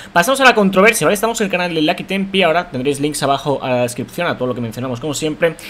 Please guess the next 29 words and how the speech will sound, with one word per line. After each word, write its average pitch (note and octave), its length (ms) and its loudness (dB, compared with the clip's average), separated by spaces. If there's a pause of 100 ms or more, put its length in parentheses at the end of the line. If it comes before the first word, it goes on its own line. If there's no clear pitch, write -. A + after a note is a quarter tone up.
(300)
Y G#3+ 140 2
la G3 100 6
controversia G3+ 680 0
trata G3+ 300 2
de F#3 140 2
lo E3 160 2
siguiente. D#3+ 580 0 (340)
Y F#3+ 120 0
es G3 100 -2
que, F3 80 -2
como A#3 180 8
veis, G3+ 220 2
tenemos F#3+ 300 0
la E3 160 2
Mitoclasta F#3 760 0 (420)
y G#3+ 160 2
el G#3 120 6
ornamento F3 480 2
de D#3+ 120 6
Mitoclasta. D3 640 2 (260)
Estos G3+ 200 -4
son F#3 120 4
los D#3 100 6
de C#3 100 2
Destiny C#3 340 0
uno, C3+ 200 0
por A#2+ 140 -2
cierto, C#3 380 2
ahora. B2 320 6